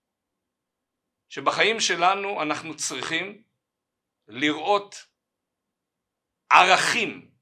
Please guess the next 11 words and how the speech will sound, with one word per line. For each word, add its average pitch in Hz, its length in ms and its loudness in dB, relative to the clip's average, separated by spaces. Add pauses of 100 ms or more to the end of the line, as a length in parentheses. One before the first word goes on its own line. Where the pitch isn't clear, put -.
כדבר 147 480 0
מוצק, 170 640 -6 (520)
כדבר 156 640 2
חזק, 156 720 -2 (340)
כדבר 175 480 4
שלא 190 420 2
זז, 214 440 2 (880)
ולפי 185 560 0
הערכים 208 640 6
האלה 180 440 0 (640)
אנחנו 196 800 0